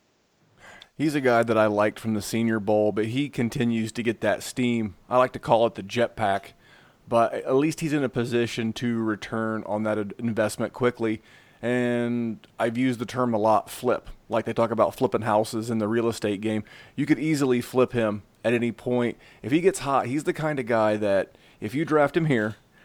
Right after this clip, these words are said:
and he gets off to a hot start and a contender loses a running back, you can easily get a contender's, you know, th-, th-, which could be like the one oh nine through the one twelve in a twelve-team league.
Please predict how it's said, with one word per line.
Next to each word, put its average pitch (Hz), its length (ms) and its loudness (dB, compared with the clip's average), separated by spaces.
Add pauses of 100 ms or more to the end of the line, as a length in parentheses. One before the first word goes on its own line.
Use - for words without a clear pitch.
(180)
and 117 220 0
he 135 60 2
gets 143 200 -2
off 123 200 2
to 131 160 -2
a - 20 4
hot 110 240 -2
start 113 400 0
and 104 100 -4
a 107 40 -6
contender 117 600 -4
loses 117 360 -4
a 117 80 -2
running 107 260 -2
back, 107 240 0
you 131 80 -8
can 120 140 -4
easily 117 380 -2
get 110 280 0
a 104 80 -2
contender's, 107 760 -4 (560)
you 123 80 -4
know, 107 220 2
th-, 107 160 -6
th-, 117 160 -6
which 131 200 -4
could 131 160 0
be 120 100 0
like 107 160 2
the 110 80 -2
one 117 240 2
oh 117 140 2
nine 110 500 0
through 120 120 -4
the 110 80 -2
one 110 280 -2
twelve 110 400 2
in 110 60 -2
a 107 60 -4
twelve-team 110 560 0
league. 104 380 -4